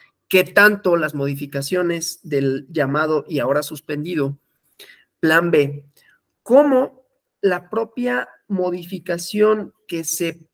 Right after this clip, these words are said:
que se promovió, que estuvo ahí en, en, en, en, pues,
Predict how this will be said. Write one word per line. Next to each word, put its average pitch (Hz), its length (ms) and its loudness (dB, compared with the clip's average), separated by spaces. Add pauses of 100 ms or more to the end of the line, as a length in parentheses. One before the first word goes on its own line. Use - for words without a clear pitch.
(400)
que 165 200 -2
se 165 280 -4
promovió, 175 1040 4 (880)
que - 80 -16
estuvo 196 420 2
ahí 196 320 4 (880)
en, 156 440 -4
en, 156 420 -8
en, 156 420 -4
en, 151 920 -6
pues, - 240 -6